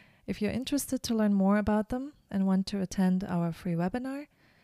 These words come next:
please send us an email to two N H podcast at protonmail dot com.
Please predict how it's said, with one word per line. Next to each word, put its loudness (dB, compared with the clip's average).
please -4
send -2
us -4
an -4
email 2
to 0
two -2
N 4
H 0
podcast -4
at -4
protonmail 0
dot -6
com. -4